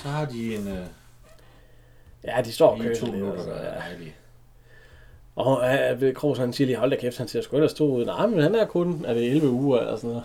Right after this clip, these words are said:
Speaker 1: Ja, hun påstår, hun er elleve uger henne, men
Speaker 2: Ja, ja, jamen, jamen, det er hun også, fordi hun fik jo taget for elleve uger siden en
Speaker 1: Jamen,
Speaker 2: scanning.
Speaker 1: jamen, de sagde det jo forkert. Hun var mere end elleve uger henne.
Speaker 2: Nej, nej, for, nej, for hun fik taget en scanning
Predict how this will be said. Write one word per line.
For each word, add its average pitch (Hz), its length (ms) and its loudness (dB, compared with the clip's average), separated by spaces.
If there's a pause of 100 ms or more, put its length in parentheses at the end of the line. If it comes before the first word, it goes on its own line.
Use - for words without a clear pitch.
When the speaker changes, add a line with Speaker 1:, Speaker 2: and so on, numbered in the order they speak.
Speaker 1:
Ja, 107 140 -6
hun 110 160 -4 (180)
påstår, 175 440 2
hun 117 100 -2
er 113 40 0
elleve 120 200 -2
uger 101 160 -4
henne, 98 140 -8
men 120 120 0
Speaker 2:
Ja, 147 100 10
ja, 180 200 10
jamen, 131 240 4
jamen, 127 160 -2
det 226 100 12
er 262 100 10
hun 233 140 6
også, 214 200 8
fordi 160 220 6
hun 135 380 -2
fik 131 160 -2
jo 127 40 -2
taget 208 420 8 (800)
for 151 100 6
elleve 180 220 8
uger 180 140 6
siden 170 260 2
en 165 60 4
Speaker 1:
Jamen, 151 120 4
Speaker 2:
scanning. 139 400 6
Speaker 1:
jamen, 101 200 -6
de 101 80 -14
sagde 143 260 -4
det 117 80 -8
jo 101 120 -6
forkert. - 440 -10 (240)
Hun 98 140 -12
var 95 60 -10
mere 143 220 -6
end 90 100 -8
elleve 87 160 -12
uger 80 180 -12
henne. - 180 -16 (380)
Speaker 2:
Nej, 185 160 8
nej, 180 160 2
for, 175 120 -2
nej, 170 220 2
for 156 140 4
hun 143 140 4
fik 139 120 -6
taget 202 180 8
en 233 60 10
scanning 185 460 6